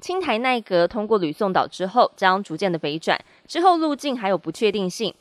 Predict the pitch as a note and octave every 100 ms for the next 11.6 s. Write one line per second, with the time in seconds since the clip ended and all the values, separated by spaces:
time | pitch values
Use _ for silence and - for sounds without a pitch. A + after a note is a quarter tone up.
0 | _ - G3+ A#3 - B3+ D#4 - D4 C#4+
1 | C4 F#3 C3 F3 G3 G3+ - D#3+ E3+ C3
2 | - G3 G#3+ - _ _ _ _ - G3
3 | A3 G3+ G#3+ D#3 D#3+ A#3+ C4 - - -
4 | F#4 E4+ E4 D4+ C4 A3 D#3+ F#3+ G#3 G#3+
5 | C#3+ F#3 F3+ - F3+ G3 E3 D#3 D#3+ D3+
6 | F3+ G3 G3+ - _ _ - G#3+ A3 A3
7 | - D#3+ F#3+ F3 F3+ F3 D3+ D4 A#3+ B3
8 | B3 A#3+ F3 F3+ - - - D4 C#4+ A3+
9 | F#3+ A3+ G3 D#4+ D4 - G#3+ B3 A3 G#3+
10 | A3 F3+ D3 B3+ D#4 F#3 G3+ G#3 F3+ E4
11 | D4+ C4 A3 B3 A#3+ G#3+